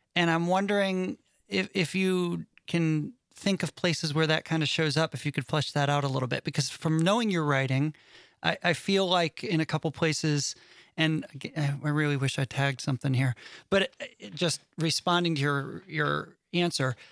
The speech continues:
I feel like I, I can almost call out places that I f-, felt place spoke to you, and also learning to listen well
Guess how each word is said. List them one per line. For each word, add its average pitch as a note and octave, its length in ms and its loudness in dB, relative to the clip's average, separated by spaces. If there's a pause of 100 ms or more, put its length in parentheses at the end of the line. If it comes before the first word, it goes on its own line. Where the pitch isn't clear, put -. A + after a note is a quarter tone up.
(160)
I D#3+ 80 2
feel G#3 320 2
like F3 280 0 (140)
I, - 100 -4 (420)
I D#3+ 120 2
can E3 160 0
almost F3+ 540 0
call F3+ 460 2
out E3+ 280 0
places D3+ 840 -2
that D3+ 240 2
I D3 400 2
f-, - 200 -14 (100)
felt - 680 0 (220)
place F3 440 2
spoke - 480 -2
to A3+ 120 -2
you, A3+ 300 0
and E3+ 200 0
also F3 600 2 (640)
learning E3 360 2
to - 140 -2
listen D3+ 520 0
well B2 400 -4